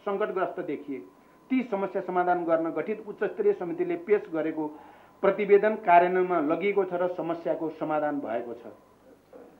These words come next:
आदरणीय जनसमुदाय, जनस्वास्थ्यको क्षेत्रमा पनि यो सरकारले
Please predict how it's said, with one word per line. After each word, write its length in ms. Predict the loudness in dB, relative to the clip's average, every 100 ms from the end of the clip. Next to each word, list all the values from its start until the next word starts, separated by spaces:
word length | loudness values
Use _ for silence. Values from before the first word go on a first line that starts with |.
| -2
आदरणीय 460 | 4 6 4 2 0
जनसमुदाय, 720 | -2 -4 -2 -2 0 0 0 -8 -20 _ _ _ _ _
जनस्वास्थ्यको 720 | 0 2 2 2 0 0 -2 0
क्षेत्रमा 420 | 0 0 2 0
पनि 280 | 0 -2 2
यो 120 | 0
सरकारले 500 | 2 0 2 2